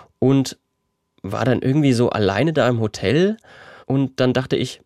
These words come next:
na, jetzt wäre doch mal eine Gelegenheit. Und hab dann, ja, zum ersten Mal eine Escort-Dame eingeladen.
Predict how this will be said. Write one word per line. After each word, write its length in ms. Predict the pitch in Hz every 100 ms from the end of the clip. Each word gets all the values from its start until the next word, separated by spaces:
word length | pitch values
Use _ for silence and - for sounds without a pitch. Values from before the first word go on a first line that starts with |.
| _
na, 320 | 120 123 143 - _ _ _
jetzt 280 | - 147 -
wäre 200 | 151 156
doch 120 | 113
mal 200 | 120 104
eine 220 | - 101 104
Gelegenheit. 560 | 104 107 110 101 - _ - - - _
Und 300 | 131 113 -
hab 160 | 117 _
dann, 500 | 104 113 143 165 165
ja, 300 | 135 123 143 143
zum 180 | - 131
ersten 320 | 107 135 -
Mal 420 | 135 123 131 151 -
eine 420 | 127 139 143 156
Escort-Dame 760 | - 147 - 107 95 98 98 -
eingeladen. 520 | 98 101 98 92 98